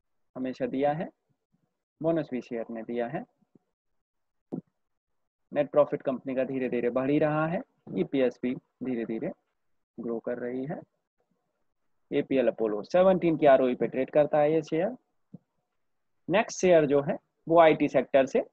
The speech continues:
एफ़एल India, इसने भी एफ़डी से ज्यादा return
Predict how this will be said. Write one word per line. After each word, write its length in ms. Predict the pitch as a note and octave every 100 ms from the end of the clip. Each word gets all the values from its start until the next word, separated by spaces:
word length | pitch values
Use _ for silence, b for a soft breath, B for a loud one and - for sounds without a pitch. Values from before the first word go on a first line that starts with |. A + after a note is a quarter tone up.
| _ -
एफ़एल 280 | - - C3+
India, 320 | A2+ G#2+ A2 G2 - _ _ _
इसने 300 | - E3 F3+
भी 120 | E3 E3+
एफ़डी 240 | D3+ D3+
से 100 | C#3+
ज्यादा 220 | C#3 C3 C3+
return 400 | C3 D3+ D3